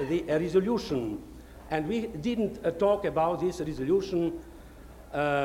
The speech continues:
uh, put forward by the Greek, uh, president, uh, because we,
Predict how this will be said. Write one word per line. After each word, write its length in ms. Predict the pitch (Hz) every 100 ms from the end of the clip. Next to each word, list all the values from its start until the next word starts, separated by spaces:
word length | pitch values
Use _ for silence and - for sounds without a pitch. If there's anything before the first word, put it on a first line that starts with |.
| 135 131 - - -
uh, 120 | 123 117 -
put 160 | 185
forward 400 | 185 170 170 151
by 300 | 143 139 135 127 123
the 80 | 131
Greek, 400 | 151 208 190 165
uh, 140 | 135
president, 720 | 127 185 156 131 117 110 - - - - - - - -
uh, 320 | 123 123 117 117 - -
because 480 | 156 165 196 202 202 -
we, 400 | 156 196 208 190